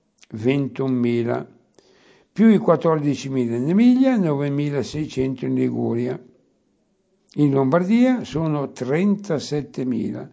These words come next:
Di questi, oltre ventitremila appartengono alla sola provincia di Milano. Complessivamente,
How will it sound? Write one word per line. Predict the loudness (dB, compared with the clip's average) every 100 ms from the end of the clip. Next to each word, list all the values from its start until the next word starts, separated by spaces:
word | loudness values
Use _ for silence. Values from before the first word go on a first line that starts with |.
| _ _ _ _ _ -20 -16 2
Di | 2
questi, | 4 2 2 0 -6 -2
oltre | 0 0 0 -2
ventitremila | 0 -2 -6 -8 -4 0 4 4 4 -2 -4
appartengono | -2 0 0 0 -2 -2 -2 -2 -4
alla | -4 -4 -4
sola | -4 -4 -2 -4
provincia | -6 -4 0 -2 -2 -4
di | -2
Milano. | -2 -2 -4 -6 -10 -12 _ _ _ _ _ _ _ _ _ _ _ -20
Complessivamente, | -2 0 2 0 -2 0 0 2 2 0 -4 -10